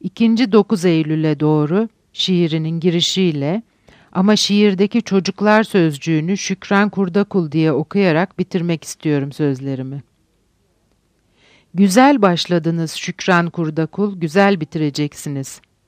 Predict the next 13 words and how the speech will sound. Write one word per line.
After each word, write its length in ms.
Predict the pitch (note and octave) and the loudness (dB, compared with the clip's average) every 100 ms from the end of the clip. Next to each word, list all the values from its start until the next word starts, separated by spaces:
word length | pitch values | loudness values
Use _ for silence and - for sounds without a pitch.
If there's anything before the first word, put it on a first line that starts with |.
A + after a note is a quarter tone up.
| _ _ _ _ _ | _ _ _ _ _
Cadde 460 | - F#3+ - - C4 | 2 4 2 0 2
cadde, 560 | G#3+ E3 - - E3+ | 4 4 2 -2 -2
sütun 420 | F#3 - F#3+ A#3 A#3 | -2 -4 -2 -2 -2
sütun, 500 | - D#3 - E3 F#3 | -4 -6 -4 -6 -4
sokak 480 | - E3+ F#3+ F#3 | -2 0 0 -2
sokak. 560 | - D#3+ - C#3+ D3 - _ _ _ _ _ - | -4 -6 -4 -8 -8 -16 _ _ _ _ _ 0
En 220 | G#3 B3 | 2 4
yaratıcı 540 | A#3 F3+ F3 - E3 | 4 4 2 -2 -2
istekler 680 | G3+ F3+ - F#3 - G3+ G3 | -2 -2 -2 -2 0 2 2
gibi 280 | D#3 D3+ F3 | 0 -2 0
özgür 720 | E3 E3 E3+ D3+ D3+ G#3 F#3+ | 2 2 0 -2 -2 -2 0
ve 180 | F3+ F3 | -2 0
var. 440 | E3 D#3+ D3 - | 0 0 -2 -8